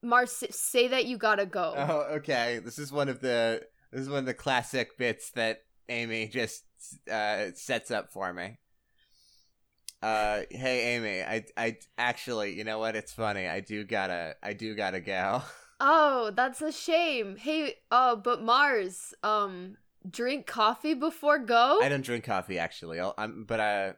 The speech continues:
Speaker 2: but thank you. I, I'm gonna s-, head
Speaker 1: No,
Speaker 2: out,
Speaker 1: Mar-,
Speaker 2: uh,
Speaker 1: you, you, you have to, you have to say yes.
Speaker 2: I, I don't actually drink coffee. I'm gonna head out,
Speaker 1: I'm,
Speaker 2: but thank you.
Speaker 1: um, Mars, we're doing a bit. You have to, you have to say yes.
Speaker 2: Uh, there's something, something, something in my,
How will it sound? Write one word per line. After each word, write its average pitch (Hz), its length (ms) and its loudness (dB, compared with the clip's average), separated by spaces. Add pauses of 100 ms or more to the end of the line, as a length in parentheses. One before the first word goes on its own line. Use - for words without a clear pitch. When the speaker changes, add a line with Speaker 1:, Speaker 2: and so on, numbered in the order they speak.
Speaker 2:
but 101 140 -8
thank 101 220 -4
you. 80 160 -6
I, 107 260 -4
I'm 117 100 -4
gonna 127 160 0
s-, - 200 -8
head 254 80 -2
Speaker 1:
No, 233 160 6
Speaker 2:
out, 80 160 -4
Speaker 1:
Mar-, 233 180 4
Speaker 2:
uh, 170 260 -4 (140)
Speaker 1:
you, 233 160 -4
you, 208 100 0
you 208 160 -4
have 202 260 -2
to, 196 260 -6
you 202 120 -6
have 190 120 -8
to 170 100 -14
say 104 140 -14
yes. 135 220 -12
Speaker 2:
I, 160 160 4 (160)
I 151 180 0
don't 156 200 0
actually 120 200 -4
drink 101 180 -8
coffee. 98 200 -4
I'm 101 80 -6
gonna 107 140 -4
head 101 120 -2
out, 220 140 6
Speaker 1:
I'm, 226 120 -4
Speaker 2:
but 214 100 -10
thank 202 220 2
you. 185 100 2
Speaker 1:
um, 180 360 -8 (540)
Mars, - 280 -16
we're - 100 -20
doing - 220 -16
a - 180 -18
bit. 226 200 -14 (140)
You 254 100 -16
have - 80 -20
to, - 120 -16 (120)
you 220 100 -18
have 233 100 -20
to - 120 -20
say - 180 -16
yes. 208 220 -16 (400)
Speaker 2:
Uh, 131 500 4
there's 117 140 -8
something, 220 380 0 (280)
something, 175 680 -4 (1000)
something 220 360 -2
in 139 200 0
my, 113 600 2